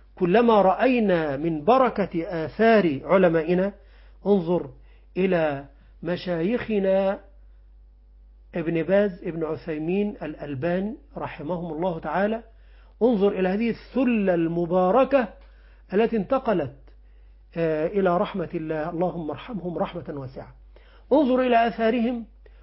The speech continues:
وإلى أعمالهم وإلى أوقاتهم، تجد بركة عظيمة. نحسبهم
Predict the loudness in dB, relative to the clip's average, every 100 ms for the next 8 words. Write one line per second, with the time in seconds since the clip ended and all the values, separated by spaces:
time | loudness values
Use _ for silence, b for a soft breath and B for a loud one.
0 | b -4 2 4 4 2 4 2 2 0
1 | 0 0 2 2 4 0 2 0 0 -2
2 | -2 -4 -8 -6 -6 -8 -6 -6 -6 -8
3 | -8 -6 -2 0 0 -4 -12 b b b
4 | b -8 -8 -8 -2 -2 0 -2 -2 -4
5 | -4